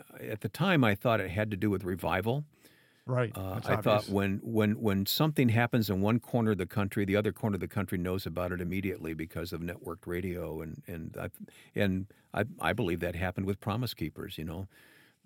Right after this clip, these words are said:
Speaker 1: Uh, later on, the Promise Keeper movement came about, and it spread so quickly and so widely,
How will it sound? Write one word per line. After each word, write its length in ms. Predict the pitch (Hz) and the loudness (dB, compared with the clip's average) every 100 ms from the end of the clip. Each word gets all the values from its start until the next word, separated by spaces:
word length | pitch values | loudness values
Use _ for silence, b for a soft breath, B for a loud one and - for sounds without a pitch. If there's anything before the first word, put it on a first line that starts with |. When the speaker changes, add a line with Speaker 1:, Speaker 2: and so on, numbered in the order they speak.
| 214 - | -12 -8
Speaker 1:
Uh, 340 | 92 90 90 98 | -6 -4 -4 -2
later 380 | 92 95 92 | 2 4 4
on, 320 | 95 117 107 98 | 2 2 2 0
the 80 | |
Promise 380 | - 104 101 98 | 0 0 0 0
Keeper 260 | 101 90 85 | -2 -2 2
movement 380 | 95 95 92 - | 2 0 -4 -2
came 180 | 101 | 0
about, 440 | 90 98 101 147 - - | 2 2 2 0 -6 -6
and 340 | 87 87 90 | -4 -2 -4
it 160 | 98 92 | -2 -2
spread 380 | - - 104 101 | -2 0 0 0
so 220 | - 87 | -2 -4
quickly 480 | - 107 - 127 127 | 0 -2 0 -2 0
and 120 | 92 | -2
so 140 | - | -2
widely, 640 | 85 80 90 131 90 85 | -2 0 0 0 -4 -4